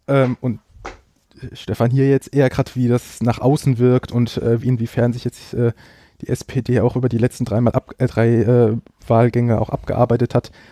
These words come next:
Aus meiner Perspektive ist die hessische S P D zurzeit sowieso nur eine kommunalpolitische.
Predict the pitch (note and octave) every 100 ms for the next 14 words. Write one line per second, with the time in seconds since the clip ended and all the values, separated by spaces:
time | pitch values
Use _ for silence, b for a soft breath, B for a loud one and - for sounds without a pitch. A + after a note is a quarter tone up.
0 | B A#2+ A#2+ B2+ - C#3 C3 - C#3 B2
1 | B2+ - B2 B2+ B2 - - A#2+ - B2
2 | A#2+ A#2+ A2 - B2 A#2+ C3+ B2+ A2+ A2
3 | A2 - G#2 G#2 G#2 - G#2+ G2+ G#2+ G#2+